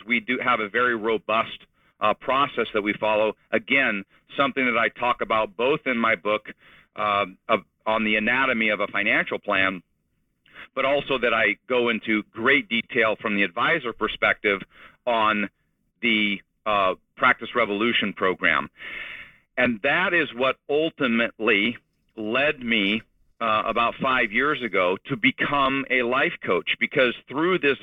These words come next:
very robust process, uh, and I talk about the importance of an advisor having an ideal client profile as well as a ve-, a very well-stated value proposition, and making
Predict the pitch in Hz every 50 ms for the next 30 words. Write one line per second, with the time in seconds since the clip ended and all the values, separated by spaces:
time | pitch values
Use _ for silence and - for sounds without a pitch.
0 | 98 _ 127 131 143 151 160 156 147 120 123 131 131 117 120 120 123 120 - -
1 | - - 135 131 135 135 139 - - - - - - - - _ _ _ _ _
2 | _ _ _ _ _ _ - 104 107 104 104 104 101 - - - _ _ - 117
3 | 117 113 110 110 107 107 104 98 90 - - - - 98 104 104 - - 139 139
4 | 139 - 131 110 104 113 113 110 107 - - 110 107 107 98 - - - 139 139
5 | 139 117 113 110 104 - - - 120 113 110 107 95 - - _ _ _ _ _
6 | 113 113 113 101 - 113 113 117 120 110 101 107 - 120 110 113 107 113 107 107
7 | 104 101 107 113 113 104 110 104 - - - 110 107 98 - - - 120 120 117
8 | - 139 117 113 113 113 110 110 - 104 104 98 95 104 113 117 113 104 98 98
9 | 85 104 113 - - 113 101 95 82 _ 117 123 123 123 113 101 101 107 110 117
10 | 117 104 - - 110 110 113 104 110 101 - - _ _ _ _ _ _ 120 123
11 | 127 139 139 131 - - 117 110 104 - 104 82 90 95 92 - 95 82 85 90
12 | - - - - - - 98 107 107 123 143 - - 127 120